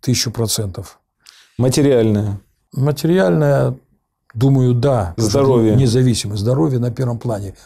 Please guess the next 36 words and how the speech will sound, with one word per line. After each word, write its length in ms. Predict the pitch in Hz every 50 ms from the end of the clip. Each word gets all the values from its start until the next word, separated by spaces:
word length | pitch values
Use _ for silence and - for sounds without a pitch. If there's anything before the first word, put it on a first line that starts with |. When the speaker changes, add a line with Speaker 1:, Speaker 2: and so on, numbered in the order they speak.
| _
Speaker 1:
Высшая 420 | - 123 117 139 143 - - 135 120
профессия, 600 | - - 127 117 110 - - 156 - 107 101 110
Speaker 2:
Да. 60 | 117
Speaker 1:
выше 200 | 120 127 110 - _
всего. 380 | - - - 135 127 113 104 90
Speaker 2:
Не 120 | 113 117 120
будет 280 | 113 123 123 113 110
здоровья, 400 | 101 101 107 113 113 117 113 113
не 100 | 113 107
будет 220 | 101 98 104 104 -
всего 220 | - - 104 104
остального. 340 | 101 - - 110 104 113 127
Speaker 1:
Ничего, 400 | 135 - - 147 139 131 131 120
ни 180 | 110 117 123 117
денег, 520 | 113 120 143 151 156 147 143 131 - -
ни 240 | 139 131 131 131 131 127 127 127 123 117 113 113 110 110 110 107 110
успехов, 600 | 120 110 - - - 147 156 147 - 135 117 - -
ничего. 560 | 127 123 117 - 123 120 131 139 151 151 151
И 80 | 147 139
Speaker 2:
Любовь. 360 | 127 135 131 120 - - - - - _ _ _ _ _ _ _ _ _ _ _ _ _ _ _ _ _ _ _ _ _ _ _ _ _ _ _ _ _ _ _ _ _ -
Speaker 1:
Эх. 300 | - - 120 - - -
Speaker 2:
На 140 | 113 110
последнем 480 | 98 120 104 - - 110 98 101 101 98
месте. 380 | 95 92 90 - - - - - _ _ _ _ _ _ _ _ _ _
Speaker 1:
Ну, 200 | 139 139 165 180
я 140 | 165 139 123
бы 80 | 107 117
не 100 | 113 110
сказал, 300 | - - 123 117 143 139
что 120 | - - 110
на 100 | 104 98
последнем. 540 | 98 104 - - 110 98 95 95 90 90 - _ _ _ _ _ _ _ _ _ - - _ _
Я 160 | - 127 139 139
бы 120 | 131 127
поставил 480 | 131 - 123 - - - 139 139 131 123
бы... 760 | 113 117 113 110 110 110 107 107 110 107 104 98 98 -